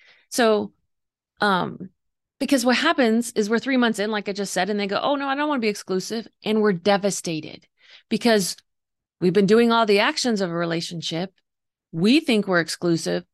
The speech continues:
Nobody's having a conversation. Or we're however long in and we're thinking, "How come this person hasn't brought up the conversation of where is this going? How come you haven't brought it up?" Also, when the other person hasn't brought it up, what do we do?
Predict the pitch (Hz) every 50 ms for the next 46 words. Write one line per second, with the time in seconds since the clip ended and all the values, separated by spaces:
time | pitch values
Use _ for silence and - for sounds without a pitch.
0 | _ _ _ _ - 151 160 160 175 180 185 175 185 190 196 190 196 185 175 170
1 | 170 170 165 - 165 160 156 156 - - - - - - - - 214 185 _ _
2 | _ _ _ _ _ _ _ _ _ - - _ _ _ _ - - 269 285 277
3 | 269 254 233 233 220 - _ _ _ - 202 208 202 175 208 233 262 269 277 269
4 | 262 233 214 202 190 185 180 180 180 - - 190 190 190 190 185 208 190 180 180
5 | 175 170 165 170 _ _ _ _ - - 233 - 277 285 277 277 254 - - -
6 | 247 233 - 233 220 202 190 214 202 202 202 185 - 196 190 190 202 202 - -
7 | 196 - - 185 175 175 190 180 - 160 151 151 - 180 175 175 170 165 156 156
8 | 160 160 160 - 175 - - - 269 285 240 - - 147 - _ _ _ _ _
9 | _ _ _ _ _ _ _ _ _ _ _ _ _ - 180 180 - 302 294 302
10 | 349 427 403 427 381 311 226 170 160 151 143 139 135 135 - - _ _ _ _
11 | _ _ _ _ _ _ _ _ _ _ _ _ _ - - 247 302 302 302 -
12 | 262 233 - 120 208 214 208 208 208 - - 254 285 339 330 - 254 240 226 -
13 | 208 208 202 202 196 196 196 180 185 185 185 175 175 170 170 170 170 _ _ _
14 | _ _ - 160 185 190 202 196 190 165 175 165 135 - -